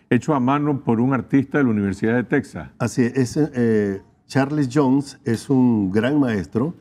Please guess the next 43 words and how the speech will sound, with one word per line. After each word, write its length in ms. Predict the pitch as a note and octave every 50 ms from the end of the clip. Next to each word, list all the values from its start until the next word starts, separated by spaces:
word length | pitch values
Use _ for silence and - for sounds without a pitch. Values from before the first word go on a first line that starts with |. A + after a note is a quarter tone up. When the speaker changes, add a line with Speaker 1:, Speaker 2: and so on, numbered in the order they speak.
| _ _ _ _ _ _ _ _ _
Speaker 2:
que 180 | - G#2+ G2 G2
ha 100 | F#2+ G2
dado 320 | G#2 G2+ G2+ G#2 A2 G#2
talleres 560 | - A2 G2 G2 G2+ G#2 G#2 A2 A2 G#2+ - -
en 200 | G2+ G2 F#2+ F#2+ F2+
América 380 | F2+ F#2 F#2 F#2 G2+ F#2 - G#2
del 120 | F#2+ E2+
Sur, 320 | D#2+ - - A#2+ A#2+ A#2 A2+
en, 480 | G#2+ G2+ F2+ F2+ F2 F2 E2+ E2+ E2 - _ _ _ -
en 180 | G#2 G2 F#2+ G2
México, 520 | G#2 G#2+ E2+ - C3 A#2+ - D3+ C#3+ C#3 - - - _ _ _ _ _ _ -
y 180 | G#2+ G#2 F#2+ F#2+
no 200 | G2+ A2 A#2+ A#2
sé 160 | - C3+ A#2+
si 120 | - -
en 120 | A#2 G#2+ G2
Centroamérica 640 | - G#2+ G2 - G2+ F#2+ F#2+ G2+ G#2+ A#2+ G#2+ A#2 G#2
también, 480 | - G#2+ G#2 G2+ A2 A2 A#2 C3+ C#3+ - _ _ _ _ _ - - - -
y 120 | - B2 A2+
que 280 | - C3 A#2+ A2+ A2 A2
ya 120 | C3 D3
se 140 | C#3+ G3+ F3+
retiró 400 | F3 D#3+ - - B2+ A#2+ B2+ C#3+
de 60 | D#3
la 60 | D#3
universidad, 520 | D3 C#3+ C#3 B2 A2+ B2 - B2+ A#2 B2 B2+
pero 160 | D3 B2 A2
tiene 200 | F2+ A#2+ A#2+ B2+
un 100 | C3+ C3+
taller 420 | - C3+ A#2+ B2 B2 A#2 G#2+ F#2+ G2 - -
en 100 | - G2
su 140 | F2 - F#2
propia 320 | - G2 G2+ F#2+ A2+ A2+ G#2
casa 260 | - G#2+ G2 - A2+
donde 240 | A2 A2 G2 G#2 F2
con 220 | - G2 F2+ F2+
alum-, 320 | E2+ E2+ F2 G2+ G#2+ A#2+ - -
algunos 420 | G#2 F#2+ G#2 A2 A2+ A#2 A2+ - -
alumnos 640 | B2+ A2+ A#2+ C3 B2 A2+ G#2+ A2 B2+ C3 B2 - - _ _ _ _ _ _ _ _ _ -
y 80 | A2+ G#2
discípulos 520 | G2+ F#2 - - A#2 G#2+ C3 B2+ B2+ A#2
de 200 | B2 A2+ A2 A2+
él 200 | A#2+ C3+ C3+ -